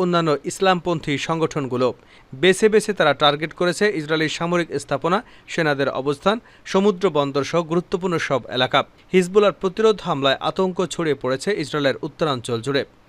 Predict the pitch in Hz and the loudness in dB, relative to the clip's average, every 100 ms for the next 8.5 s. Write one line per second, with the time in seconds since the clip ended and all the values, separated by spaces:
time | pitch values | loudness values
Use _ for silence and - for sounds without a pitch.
0 | - 131 165 214 190 196 208 190 - 170 | -8 2 4 4 0 -2 -2 -2 -4 -2
1 | 175 170 170 135 147 170 156 156 123 - | -4 -2 -2 -2 -4 -4 -2 0 0 0
2 | 156 185 196 196 180 - 147 123 135 139 | 2 2 0 0 -2 -4 -8 -4 -4 -2
3 | 208 214 - - 131 180 180 190 185 143 | -6 -6 -20 -16 -2 0 2 4 4 4
4 | 123 113 120 - 139 147 127 - - - | 2 -2 -2 -4 -2 0 0 -4 -12 0
5 | 175 202 208 185 190 202 - 147 127 156 | 2 4 2 2 2 2 -2 -4 -2 -2
6 | 185 160 160 160 160 - 185 208 196 208 | 0 0 0 0 -2 -2 -2 -2 -2 -4
7 | - 175 165 151 165 151 160 131 110 - | -2 -2 -2 -2 -4 0 0 0 -2 -16
8 | - 180 190 202 | -4 0 2 2